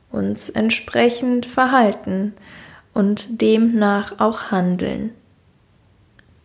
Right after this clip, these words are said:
Wenn wir wollen, dass Dinge uns nicht festhalten oder einsperren,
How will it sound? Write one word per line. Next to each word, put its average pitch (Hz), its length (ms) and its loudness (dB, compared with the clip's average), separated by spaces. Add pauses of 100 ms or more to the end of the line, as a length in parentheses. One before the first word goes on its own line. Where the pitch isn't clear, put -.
(180)
Wenn 185 220 0
wir 185 180 2
wollen, 233 500 4 (300)
dass - 220 -8
Dinge 196 300 4
uns - 280 -4
nicht - 300 -8
festhalten 208 1120 0
oder 185 300 0
einsperren, 220 840 -2